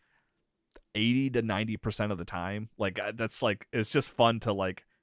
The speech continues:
enter a fight, punch them really hard, and, like, move on to the next <laughs> fight. You know, where Sea of Stars, you are sort of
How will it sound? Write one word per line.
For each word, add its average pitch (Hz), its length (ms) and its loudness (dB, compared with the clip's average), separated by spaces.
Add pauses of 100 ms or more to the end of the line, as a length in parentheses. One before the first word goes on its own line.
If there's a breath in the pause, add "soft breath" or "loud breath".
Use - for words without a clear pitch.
(120)
enter 131 260 6
a 127 60 8
fight, 110 360 4 (580)
punch - 300 4
them 117 180 2
really 104 200 4
hard, 101 360 4
and, - 120 -8
like, 95 180 -4
move 101 160 -4
on 95 160 -2
to 95 40 -4
the 95 100 -6
next 92 240 -6
<laughs> - 20 -8
fight. - 480 -2
You - 60 2
know, 139 100 10
where 135 120 8
Sea 208 200 4
of 156 100 4
Stars, 127 400 8
you 104 140 2
are 107 140 4
sort 104 220 0
of 92 100 -6